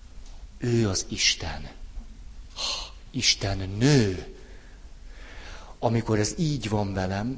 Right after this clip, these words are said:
akkor erre éppen szükségem is van. Pici pötyként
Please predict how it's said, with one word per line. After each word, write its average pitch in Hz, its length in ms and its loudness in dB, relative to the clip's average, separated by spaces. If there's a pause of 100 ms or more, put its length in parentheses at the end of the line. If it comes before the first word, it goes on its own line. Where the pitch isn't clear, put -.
(160)
akkor 110 360 -2
erre 98 240 0
éppen 120 500 2
szükségem 107 760 2
is - 160 -2
van. 90 360 -2 (760)
Pici - 300 6
pötyként 123 920 2